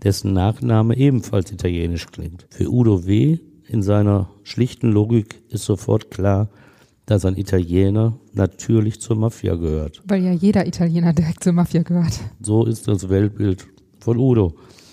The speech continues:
Speaker 1: Und er ist sich auch sicher, dass ein Mafioso ihm helfen wird. Schon am vierzehnten März, zwei Tage nach seiner Inhaftierung,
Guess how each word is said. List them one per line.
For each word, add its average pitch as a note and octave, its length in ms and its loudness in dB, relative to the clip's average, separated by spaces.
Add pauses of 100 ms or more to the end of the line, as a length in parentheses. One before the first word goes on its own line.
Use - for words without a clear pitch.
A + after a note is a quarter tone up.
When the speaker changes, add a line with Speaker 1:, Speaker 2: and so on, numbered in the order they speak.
(220)
Speaker 1:
Und F#2+ 580 -2
er G#2 140 -4
ist G#2 100 -2
sich G#2+ 140 0
auch F#2+ 80 4
sicher, C3 420 0
dass A#2 200 0
ein G#2 160 0
Mafioso G#2 720 0
ihm G2+ 340 -2 (100)
helfen F2+ 420 -2
wird. D2 320 -10
Schon G#2 220 -2
am F2 140 -2
vierzehnten C3+ 720 -2
März, F2 360 0
zwei F#2+ 260 0
Tage G2+ 300 0
nach F#2+ 260 2
seiner A2+ 240 0
Inhaftierung, A#2 760 0